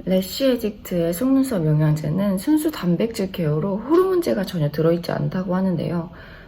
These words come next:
제가 어릴 때부터 이 다크서클 때문에 고민이 좀 있었는데 이 다크서클 유발 물질인 착색제가 전혀 들어있지 않고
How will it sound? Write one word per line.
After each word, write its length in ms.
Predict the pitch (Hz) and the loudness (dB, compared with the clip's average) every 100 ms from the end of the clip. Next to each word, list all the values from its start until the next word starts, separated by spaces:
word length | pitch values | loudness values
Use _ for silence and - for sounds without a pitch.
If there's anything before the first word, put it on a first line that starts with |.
| - - | -12 -4
제가 320 | 160 170 147 | 0 0 0
어릴 460 | 156 170 240 254 | 2 2 2 0
때부터 680 | 240 220 202 - 165 156 151 | 0 0 -2 -4 0 2 2
이 220 | 143 139 | 2 -2
다크서클 680 | - 151 - 254 285 294 233 | -4 -12 -10 -6 -4 -2 0
때문에 320 | 175 165 151 | 2 4 2
고민이 460 | 156 170 180 190 175 | 0 2 4 4 4
좀 180 | 151 | 0
있었는데 680 | 131 - 143 139 180 196 180 - - - | 0 -2 -4 -2 -2 0 -2 -6 -12 -6
이 120 | 170 | -4
다크서클 800 | - 156 - 269 269 269 - 208 | -4 -6 -4 -4 -2 -4 0 2
유발 320 | 151 151 165 | 4 4 4
물질인 460 | 175 160 156 156 175 | 4 2 2 0 0
착색제가 720 | - 311 - 330 - 156 160 | -2 -6 -2 -2 0 -2 -2
전혀 300 | 156 160 135 | -4 -4 -4
들어있지 480 | - 156 156 156 139 | 0 2 2 0 -4
않고 440 | 123 - 220 214 | -4 -6 -4 -4